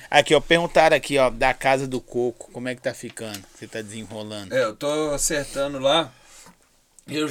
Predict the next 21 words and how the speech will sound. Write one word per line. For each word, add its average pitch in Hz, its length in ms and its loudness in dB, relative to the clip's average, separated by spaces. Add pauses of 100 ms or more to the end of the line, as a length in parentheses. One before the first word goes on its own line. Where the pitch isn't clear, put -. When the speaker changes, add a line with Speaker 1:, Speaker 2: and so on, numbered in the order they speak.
(120)
Speaker 2:
ele 151 120 -2
já 180 200 2
foi 190 220 -4
lá 190 120 4
pra 175 220 4
dentro 147 440 -6
com 127 760 -10 (200)
o 135 120 -8
Jaime, 143 420 -4 (520)
que - 80 -12
é 123 40 -2
o 123 60 -2
outro 120 240 -8
pedreiro, 139 500 -2 (580)
porque - 180 -10
ele 131 100 -8
saiu 143 340 2
da 160 160 0
onde 151 280 -6
ele 143 120 -8
tava. 139 460 -2